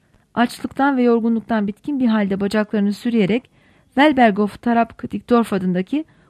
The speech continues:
komşu kente kadar yürüdü. Cebinde beş parası yoktu. Boynunu bükerek bir meyhane kapısının önünde durdu.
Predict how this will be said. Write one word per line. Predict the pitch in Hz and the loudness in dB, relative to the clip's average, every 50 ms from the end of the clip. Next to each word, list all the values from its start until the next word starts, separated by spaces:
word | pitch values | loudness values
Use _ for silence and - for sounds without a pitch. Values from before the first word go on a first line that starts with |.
| _ | _
komşu | - 269 277 277 - - 302 | 0 0 0 0 0 -2 -2
kente | - 285 269 262 247 269 254 | 0 2 2 2 2 0 -2
kadar | - 214 196 185 170 | 0 0 0 0 0
yürüdü. | 165 160 165 156 151 - - - - _ _ _ _ _ _ _ _ _ _ _ _ _ - | 0 -2 -4 -4 -6 -8 -10 -14 -18 _ _ _ _ _ _ _ _ _ _ _ _ _ -2
Cebinde | - 254 247 254 247 226 208 220 | 0 2 2 2 2 2 2 0
beş | 285 320 - | 0 -4 -2
parası | - 262 233 240 240 233 - 240 | -2 0 0 0 0 -2 -2 -2
yoktu. | 220 190 175 - _ - 190 - _ _ _ _ _ _ _ _ _ _ _ _ - | -2 -2 -4 -6 _ -16 -18 -18 _ _ _ _ _ _ _ _ _ _ _ _ 0
Boynunu | 220 294 311 320 330 349 339 302 | 2 4 4 4 2 0 -2 -2
bükerek | 277 - 269 254 247 233 - - | -2 -2 0 0 0 -2 -2 -2
bir | 254 247 | -2 0
meyhane | 233 233 233 220 226 226 214 226 | 0 2 2 2 2 2 0 -2
kapısının | 226 - 214 202 - - 202 196 190 | -4 -6 -10 -12 -8 -6 -4 -2 -2
önünde | 180 170 170 175 165 175 | 0 -2 -2 -4 -6 -6
durdu. | 170 160 - - 180 233 294 | -8 -8 -8 -8 -8 -8 -8